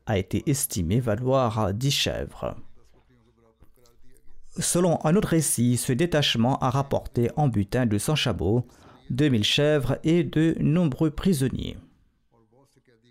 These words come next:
Ensuite, il y a le récit de l'expédition dirigée par Abu Qatada vers la vallée d'Izm.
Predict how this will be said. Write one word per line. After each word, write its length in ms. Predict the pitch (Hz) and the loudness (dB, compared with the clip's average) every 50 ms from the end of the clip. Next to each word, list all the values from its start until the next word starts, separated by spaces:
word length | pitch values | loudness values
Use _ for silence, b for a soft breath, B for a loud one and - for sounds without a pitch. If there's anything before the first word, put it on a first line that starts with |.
| 113 117 110 113 113 110 110 110 _ 113 113 _ _ _ _ _ _ _ _ _ _ 117 110 _ 117 117 _ _ _ _ _ _ _ _ _ _ _ _ _ _ _ _ - | _ _ _ _ _ _ _ _ _ _ _ _ _ _ _ _ _ _ _ _ _ _ _ _ _ _ _ _ _ _ _ _ _ _ _ _ _ _ _ _ _ _ 2
Ensuite, 540 | 220 226 - - - 208 226 220 226 - - | 2 2 2 2 2 2 0 0 0 -2 0
il 160 | 175 175 156 | 0 2 4
y 60 | 180 | 4
a 120 | 180 151 143 | 2 4 4
le 120 | 160 175 | 2 2
récit 560 | 156 160 151 143 - - - - 170 160 - - | 4 2 2 0 -2 -2 -2 0 0 0 0 -2
de 220 | 147 135 120 131 | -2 -2 0 0
l'expédition 840 | 135 135 170 170 - - 160 143 135 131 - - - 123 131 156 165 135 | 0 0 0 -2 -2 -2 -2 0 0 -2 -2 -2 -2 0 0 0 0 0
dirigée 420 | 135 131 131 131 117 - 147 151 | 0 0 0 0 0 2 0 0
par 320 | 151 - 123 113 107 - - | 2 2 0 0 0 -2 -2
Abu 220 | - 131 139 151 143 | -2 0 2 0 0
Qatada 640 | - 165 151 - 120 95 80 87 95 123 147 143 | 0 0 0 0 0 -2 0 0 2 2 2 0
vers 500 | 117 110 120 131 139 135 131 - - 101 101 | 0 0 2 2 2 2 0 -2 -2 -2 -2
la 160 | 95 92 101 | 0 0 0
vallée 380 | 120 127 131 135 143 131 110 101 | 0 0 0 2 2 2 2 2
d'Izm. 520 | 120 139 131 - - 87 65 62 65 | 0 0 0 0 -2 -4 -4 -2 -4